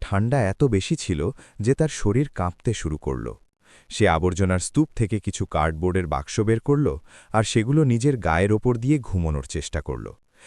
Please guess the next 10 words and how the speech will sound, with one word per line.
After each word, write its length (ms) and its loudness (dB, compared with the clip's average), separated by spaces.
কিন্তু 280 4
ঠান্ডা 420 0
এত 240 2
বেশি 300 2
ছিল 380 -2
যে 140 2
তার 180 2
ঘুম 360 0
এলো 200 -4
না। 140 -12